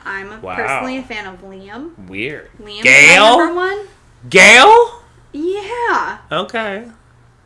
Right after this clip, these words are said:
Speaker 1: Yeah, Gail.
Speaker 2: Oh my god, I'd rather have Liam.
Speaker 1: Love
Speaker 2: Have you
Speaker 1: Hunger
Speaker 2: seen
Speaker 1: Games.
Speaker 2: Chris Hemsworth bend over and look at an animal? That's perfection, kids.
Speaker 1: That was, that was hot, but, like,
Speaker 2: I love that they, they were saying he was, uh, catering to the homosexuals. Well, if that's fucking true, ladies and gentlemen,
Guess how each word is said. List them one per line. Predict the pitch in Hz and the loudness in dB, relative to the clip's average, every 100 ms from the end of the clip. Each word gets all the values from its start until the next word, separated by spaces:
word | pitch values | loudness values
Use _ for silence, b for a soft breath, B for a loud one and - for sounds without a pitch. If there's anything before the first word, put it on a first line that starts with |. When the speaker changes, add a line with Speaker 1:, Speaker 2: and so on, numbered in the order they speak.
| _ | _
Speaker 1:
Yeah, | 254 254 294 466 571 _ - | -20 -18 -16 -14 -16 _ -12
Gail. | 220 196 202 | -10 -10 -10
Speaker 2:
Oh | 208 139 | -6 -4
my | 127 | -2
god, | 113 110 | -2 -4
I'd | 120 110 | -6 -8
rather | 110 113 107 | -4 -2 -2
have | 98 | -6
Liam. | 95 101 - | -8 -12 -10
Speaker 1:
Love | 247 220 233 | -10 -8 -2
Speaker 2:
Have | 214 | 0
you | 240 | 2
Speaker 1:
Hunger | 339 | 4
Speaker 2:
seen | 392 381 | 4 4
Speaker 1:
Games. | 190 | 4
Speaker 2:
Chris | 262 277 | 0 2
Hemsworth | 262 226 247 233 139 | 2 2 2 -2 -2
bend | 170 175 196 | 0 2 2
over | 175 185 | 2 2
and | 202 165 | 0 -2
look | 170 | -2
at | 196 | -2
an | 131 | 0
animal? | 143 156 196 226 247 b b _ | 0 -2 -4 -6 -10 b b _
That's | 208 349 | 0 0
perfection, | - 233 - 214 208 - 117 | -4 -12 -6 -6 -4 -8 -10
kids. | 104 107 95 - 349 | -8 -8 -8 -10 -10
Speaker 1:
That | 403 359 | -8 -8
was, | 349 320 247 | -8 -8 -10
that | 254 247 | -10 -10
was | 269 262 | -12 -12
hot, | 202 180 175 | -12 -12 -14
but, | 202 185 | -16 -10
like, | 214 | 0
Speaker 2:
I | |
love | 208 214 | 2 4
that | 247 247 | 4 2
they, | 226 160 | 2 0
they | 180 175 185 | -8 0 2
were | 180 175 | 2 0
saying | 175 156 170 | 0 0 0
he | |
was, | 156 147 - | -2 -4 -8
uh, | 101 127 123 120 117 131 151 165 156 143 127 - | -6 -2 -2 -2 -4 -6 -8 -12 -16 -18 -20 -16
catering | 160 143 143 143 135 | -4 -2 -2 -4 -8
to | 123 | -8
the | |
homosexuals. | 127 117 110 113 110 - 98 117 | -8 -8 -8 -8 -8 -10 -12 -6
Well, | 123 | -6
if | - | -2
that's | 147 - | -4 -4
fucking | - 196 196 190 | -4 -4 -4 -10
true, | - 185 | -8 -6
ladies | 185 190 185 | -6 -6 -8
and | |
gentlemen, | 190 202 202 | -8 -6 -6